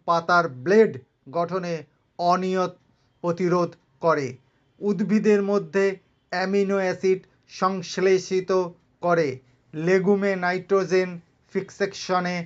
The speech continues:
সাহায্য করে, উদ্ভিদে অজৈব ফসফরাসকে জৈব আকারে রূপান্তর করে। সর্বোপরি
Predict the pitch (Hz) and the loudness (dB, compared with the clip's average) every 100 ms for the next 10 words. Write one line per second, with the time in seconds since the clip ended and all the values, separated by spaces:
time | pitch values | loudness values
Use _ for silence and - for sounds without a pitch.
0 | - _ - 170 165 175 135 175 143 156 | -12 _ -2 2 4 2 0 -8 -4 -4
1 | 147 117 - _ _ _ - 190 208 190 | -4 -8 -14 _ _ _ -6 -2 0 2
2 | 226 175 135 110 _ _ - 185 196 208 | 2 2 0 -4 _ _ 2 2 4 2
3 | 202 208 196 196 190 - 190 180 - 180 | 2 0 0 -2 -4 -4 -2 -2 -6 -10
4 | 120 - _ _ 135 180 190 190 196 196 | -10 -14 _ _ -4 2 2 4 4 6
5 | 180 190 185 180 - - _ - 139 165 | 4 2 -2 -2 -8 -14 _ -20 -14 -8
6 | 170 196 185 170 190 165 170 160 139 123 | 0 2 2 -2 -2 -2 -2 -4 -4 -10
7 | - _ _ _ - 185 196 214 220 214 | -16 _ _ _ 0 4 4 4 2 2
8 | 214 | 0